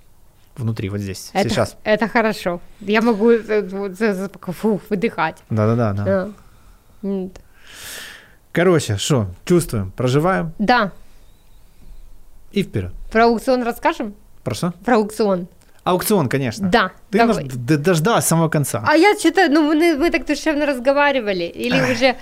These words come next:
Speaker 2: или потом.
Speaker 1: Это же увидит только моя мама. Ну
Speaker 2: Да.
Speaker 1: ладно, давай. <laughs> Кто
Speaker 2: Мама
Speaker 1: до конца
Speaker 2: приходит,
Speaker 1: досмотрел,
Speaker 2: кто
Speaker 1: и вы
Speaker 2: до-
Speaker 1: не моя мама, напишите. Ну, если
Speaker 2: Э,
Speaker 1: мама, тоже напиши.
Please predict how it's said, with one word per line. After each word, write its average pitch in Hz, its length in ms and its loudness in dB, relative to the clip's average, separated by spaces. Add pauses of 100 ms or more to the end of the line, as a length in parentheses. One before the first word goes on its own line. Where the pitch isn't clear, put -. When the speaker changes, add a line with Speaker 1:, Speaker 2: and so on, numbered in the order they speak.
(220)
Speaker 2:
или 269 220 4
потом. 247 480 2 (100)
Speaker 1:
Это 240 180 -4
же 220 120 2
увидит 190 320 2
только 139 240 0
моя 117 160 2
мама. 95 360 -2 (460)
Ну 180 100 4
Speaker 2:
Да. 233 80 6
Speaker 1:
ладно, 254 140 4
давай. 110 340 2 (640)
<laughs> 175 80 2 (1200)
Кто - 140 2
Speaker 2:
Мама 196 120 6
Speaker 1:
до 285 120 6
конца 139 200 6
Speaker 2:
приходит, 202 220 6
Speaker 1:
досмотрел, 147 320 6
Speaker 2:
кто 143 140 6
Speaker 1:
и 131 60 6
вы - 120 6
Speaker 2:
до- 143 60 4
Speaker 1:
не 147 120 4
моя 113 180 2
мама, 156 240 -2
напишите. 110 480 -4
Ну, 160 80 0
если 170 140 0
Speaker 2:
Э, 151 40 0
Speaker 1:
мама, 117 180 0
тоже 98 200 -6
напиши. - 300 -10